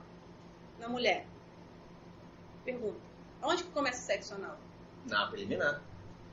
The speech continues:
Speaker 1: Cabeça, exatamente. A mulher tem que estar relaxada, com vontade de fazer, curiosa, ela tem que se sentir segura para poder fazer e jamais convencida.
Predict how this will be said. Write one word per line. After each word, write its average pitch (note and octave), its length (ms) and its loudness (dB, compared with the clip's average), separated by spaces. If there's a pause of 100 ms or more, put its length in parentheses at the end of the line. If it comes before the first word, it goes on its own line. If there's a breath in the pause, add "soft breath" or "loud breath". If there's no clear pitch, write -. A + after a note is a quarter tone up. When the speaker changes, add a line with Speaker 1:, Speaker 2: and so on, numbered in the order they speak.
(240)
Speaker 1:
Cabeça, - 680 -2 (280)
exatamente. G#3 720 -8 (260 loud breath)
A G#3+ 120 6
mulher B3 320 8
tem D4 120 2
que - 80 -6
estar F#3+ 460 8
relaxada, F#3+ 840 8 (720 loud breath)
com G4+ 260 12
vontade D#4 640 12
de B3 100 2
fazer, G3 500 0 (600)
curiosa, A#3 960 12 (360 loud breath)
ela C4+ 160 12
tem D4 140 6
que D#4 60 0
se D4+ 80 4
sentir C#4 360 4
segura D#4 920 10 (260)
para - 120 -4
poder - 220 -2
fazer A#3 440 2 (260 loud breath)
e C#4 120 6
jamais F4 1120 12
convencida. A#3 760 2